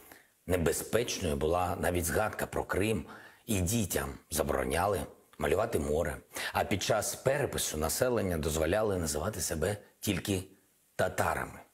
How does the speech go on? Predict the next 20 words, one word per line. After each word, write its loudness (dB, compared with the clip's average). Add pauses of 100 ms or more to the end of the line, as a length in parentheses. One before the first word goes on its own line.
(160)
без 0
слова 0 (440)
"кримські". -2 (420)
Так -2
от, 0 (800)
незважаючи 2
на 0
все 2
це, 0
вони 2 (360)
ніколи 2
не 2
сумнівались, 2
що 0 (260)
обов'язково 0
настане 0
день, -2 (440)
І -2
вони 0
повернуться -2